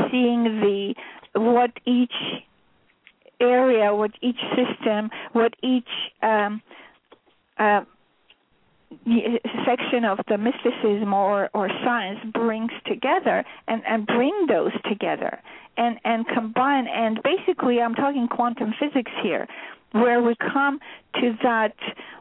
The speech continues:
place where people need to understand it's all about healing your ego, healing into consciousness, and finding your eternal truth, finding your, your deathless being. That's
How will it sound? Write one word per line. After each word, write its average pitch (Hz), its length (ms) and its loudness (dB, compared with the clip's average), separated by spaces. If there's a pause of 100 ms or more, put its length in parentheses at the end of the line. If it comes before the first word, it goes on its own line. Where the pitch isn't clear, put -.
(260)
place 311 420 2
where 254 140 2
people 254 340 -2
need 240 220 0
to - 80 -2
understand 233 880 0 (760)
it's 247 140 -2 (140)
all 254 260 4
about 233 360 0
healing 247 420 2
your 220 180 4
ego, 220 560 2 (180)
healing 233 360 2
into 254 240 2
consciousness, - 920 -2 (520)
and 247 120 4 (200)
finding 262 440 4
your 240 200 4
eternal 226 540 0 (140)
truth, 180 200 0 (180)
finding 208 640 -2 (300)
your, 202 480 4 (280)
your 208 200 2 (120)
deathless 226 500 0 (140)
being. - 320 -6 (800)
That's 254 220 2